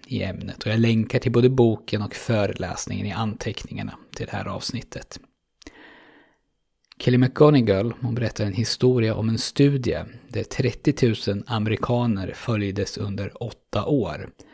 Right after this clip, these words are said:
Försökspersonerna i den här studien, de fick dels uppge hur mycket stress de upplevde, och så fick de uppge hur de såg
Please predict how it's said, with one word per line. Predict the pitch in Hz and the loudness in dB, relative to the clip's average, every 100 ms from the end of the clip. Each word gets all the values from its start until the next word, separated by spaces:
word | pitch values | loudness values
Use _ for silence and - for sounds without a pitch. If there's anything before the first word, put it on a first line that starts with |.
| - - _ _ _ - | -20 -20 _ _ _ -10
Försökspersonerna | - 123 113 - 117 143 160 160 151 - _ | 0 2 2 0 2 4 6 4 2 -2 _
i | 151 | 0
den | 139 | 2
här | 107 | 2
studien, | 92 - 90 98 - 113 | -4 -4 -6 -6 -4 -4
de | 113 | -2
fick | 117 107 - - - - - | -2 -4 -8 -20 -20 -20 -4
dels | 107 113 139 160 - - - _ _ _ - 135 | 2 4 4 2 -4 -8 -14 _ _ _ -12 -12
uppge | - 110 104 | -6 -2 0
hur | 95 110 | 0 0
mycket | 101 - - | -2 -4 -6
stress | - - - 107 - - - - _ _ - | -6 -6 -2 -2 -2 -4 -8 -12 _ _ 0
de | 143 | 2
upplevde, | 160 160 127 117 110 127 175 - _ _ _ _ _ - _ _ _ - | 2 2 4 4 4 2 0 -6 _ _ _ _ _ -20 _ _ _ 0
och | 156 | 0
så | 131 | 0
fick | 113 | 0
de | 113 117 | 2 0
uppge | 110 110 104 - - | 0 -4 -4 -6 -18
hur | - 117 | -4 0
de | 113 107 | 0 0
såg | - - 185 202 165 | 0 4 6 4 2